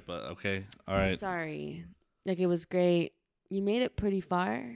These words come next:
Speaker 1: This is a brother-sister podcast.
Speaker 2: Right, about that. Um, Mom and Dad didn't want me to tell you. Well, my mom and dad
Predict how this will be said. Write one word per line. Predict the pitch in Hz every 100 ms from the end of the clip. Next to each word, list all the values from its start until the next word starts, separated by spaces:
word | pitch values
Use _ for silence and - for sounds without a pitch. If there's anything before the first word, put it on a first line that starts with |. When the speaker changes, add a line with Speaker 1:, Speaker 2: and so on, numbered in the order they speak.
| -
Speaker 1:
This | 135 185 -
is | 214
a |
brother-sister | 160 160 160 - - -
podcast. | - 120 - - - - - _ -
Speaker 2:
Right, | 208 180 180 165 156
about | 165 156 - 151 139 143 _
that. | - - - - - - - - - 180
Um, | 175 160 156 160
Mom | 160
and | 160 160
Dad | 160 151
didn't | 151 151
want | 151 151
me | 151 151
to | 151
tell | - - 202
you. | 151 185
Well, | 175 156 143 143 - _ _ _ _ _ _ _ - - _ _ _ -
my | 165 160
mom | 156 151 147
and | 147
dad | 143 143